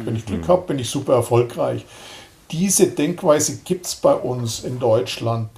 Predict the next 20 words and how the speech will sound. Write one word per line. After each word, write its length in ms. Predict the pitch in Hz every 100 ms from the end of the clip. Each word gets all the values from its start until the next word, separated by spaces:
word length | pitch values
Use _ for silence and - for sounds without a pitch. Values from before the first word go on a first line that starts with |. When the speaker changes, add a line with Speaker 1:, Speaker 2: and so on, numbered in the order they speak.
| -
Speaker 1:
ganz 540 | 117 131 160 - - 117
wenig. 400 | 120 160 135 101 -
Nur 180 | 131 123 113 101
Speaker 2:
Mhm. 60 | 117 120 - 120
Speaker 1:
wir, 240 | 127 -
wir, 280 | 127 - -
wir 180 | 127 139
sind 200 | - 127
in 100 | 127
Deutschland 720 | 120 269 294 - 143 139 120
tendenziell, 880 | - 135 139 135 120 135 131 139 135 -
ähm, 440 | 127 123 120 120 113
sehr 640 | - - - 139 147 147 - 131 131 113 143 160
traditionsverhaftet, 840 | - 175 123 135 131 - 143 143 -
sehr 680 | - - 127 127 127 117 - - - - -
mutlos, 720 | 160 185 - 202 196 208 - - - -
<laughs> 220 | - -
sag 340 | 143 170 160
ich's 180 | 160 156
mal, 280 | 151 151